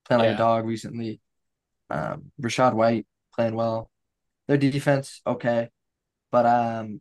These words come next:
Speaker 1: I think they, they gotta involve Chris Godwin a little bit more into their offense. I mean, he
Speaker 2: Agreed.
Speaker 1: had one catch for, like, one touchdown, um, last week. But yeah, give me the Bucks. Come
Speaker 2: I
Speaker 1: on,
Speaker 2: like it.
Speaker 1: give me the Bucks.
Speaker 2: I like it.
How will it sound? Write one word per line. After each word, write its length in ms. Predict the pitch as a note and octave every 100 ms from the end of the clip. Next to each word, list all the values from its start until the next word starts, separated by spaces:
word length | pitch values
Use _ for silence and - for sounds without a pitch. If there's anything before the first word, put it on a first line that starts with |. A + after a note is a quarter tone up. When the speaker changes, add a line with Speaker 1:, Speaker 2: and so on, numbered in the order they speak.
| -
Speaker 1:
I 120 | B2+
think 140 | D#3 G#3
they, 180 | G3 -
they 100 | D3+
gotta 180 | G#3
involve 340 | G3 D3 C#3 -
Chris 220 | - -
Godwin 360 | B2+ B2 A#2 A#2
a 40 |
little 140 | A#2
bit 140 | A2+ A2+
more 180 | A#2 A#2
into 180 | A#2
their 180 | A#2 A2+
offense. 640 | A2+ A#2 - A2+ A2+ - - _ -
I 60 | B2
mean, 80 | A#2
he 60 |
Speaker 2:
Agreed. 80 | B2
Speaker 1:
had 160 | A2+ G#2
one 180 | A#2+
catch 320 | A#2 A#2 A#2 -
for, 160 | A2+
like, 160 | G#2 G#2
one 220 | - A2+
touchdown, 600 | B2+ A2+ - A2+ A#2 A#2 A2+ B2
um, 380 | A#2 B2 A#2+ A#2+
last 320 | A#2+ A#2 -
week. 320 | B2 A#2 - - _ _ _ _ _
But 140 | A#2 A#2+
yeah, 80 | B2
give 160 | F3+
me 40 | D#4
the 80 |
Bucks. 640 | - - G#2 - - - - _ _ _ _ _ _ _
Come 100 | - -
Speaker 2:
I 60 |
Speaker 1:
on, 20 | A#2+
Speaker 2:
like 180 | D#3+
it. 120 | C#3 B2
Speaker 1:
give 80 |
me 40 | C3
the 80 | G#2+
Bucks. 480 | - - - - _ _ _ -
Speaker 2:
I 60 |
like 240 | - A2 A#2
it. 200 | G#2